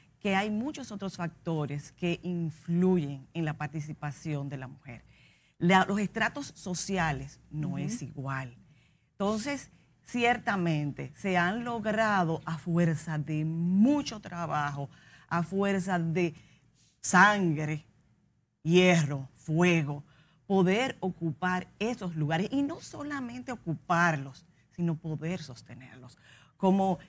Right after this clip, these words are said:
Speaker 1: decía, eh, Yadira, es que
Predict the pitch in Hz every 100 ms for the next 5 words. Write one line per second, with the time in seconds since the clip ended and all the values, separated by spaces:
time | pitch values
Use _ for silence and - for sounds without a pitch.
0 | - - 208 208 208 226 233 254 254 247
1 | 233 220 202 202 180 190 185 151 151 160
2 | _ _ _ _ _ _ _ _ - 202
3 | 208 214 - 254 233 -